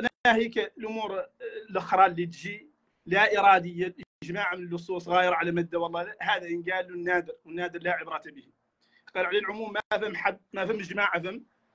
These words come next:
من خلع الليلة، بايت الليلة من خلع على جايته جماعة أخرى،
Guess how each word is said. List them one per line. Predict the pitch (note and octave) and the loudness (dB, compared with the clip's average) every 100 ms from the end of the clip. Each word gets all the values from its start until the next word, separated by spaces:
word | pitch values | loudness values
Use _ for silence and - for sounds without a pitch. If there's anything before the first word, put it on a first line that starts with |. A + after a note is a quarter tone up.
| _ | _
من | F3 | -12
خلع | E3+ A3 G3 F#3 | 0 4 6 4
الليلة، | F#3 F#3 F#3 C4 _ _ | 2 0 0 -6 _ _
بايت | E3 G3 G3 | 0 0 2
الليلة | G3+ G3+ G3 | 0 0 0
من | F#3 | -2
خلع | - G3+ F#3 | 0 2 2
على | E3+ F3 | 0 -2
جايته | E3+ G3+ F3 F3+ | -2 -2 -2 -6
جماعة | F3+ F#3 | -4 -2
أخرى، | D#3 E3 F3+ | -2 -2 -4